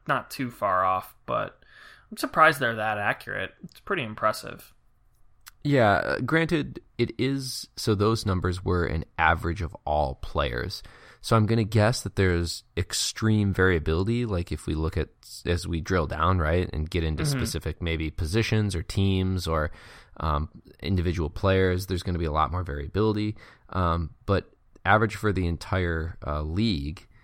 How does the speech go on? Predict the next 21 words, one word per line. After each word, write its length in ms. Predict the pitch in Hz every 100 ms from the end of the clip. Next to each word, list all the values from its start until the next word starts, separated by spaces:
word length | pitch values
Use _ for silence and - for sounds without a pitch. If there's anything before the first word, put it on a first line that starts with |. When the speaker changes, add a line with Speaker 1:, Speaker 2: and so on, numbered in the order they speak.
| - _ -
Speaker 2:
is 220 | 120 127
pretty 280 | - 180 175
good. 320 | - - 92 - _ _ _ - - _ -
Speaker 1:
Mm-hmm. 200 | 139 131 - - _ _ _ _ - - - -
Speaker 2:
Yeah. 120 | - - _ _ _ _ -
Okay. 240 | - 143 - - - -
Uh, 160 | 143
Guillermo's 340 | 127 156 160 151
gonna 140 | 147
keep 180 | - 131
us 80 | 123
posted 340 | - 101 -
on 160 | 104 101
that, 300 | 98 101 -
um, 240 | 87 87
which 140 | 87 95
I, 160 | 92 -
I 60 | 80
hope 180 | 95 104
he 80 |
does. 420 | 101 85 85 90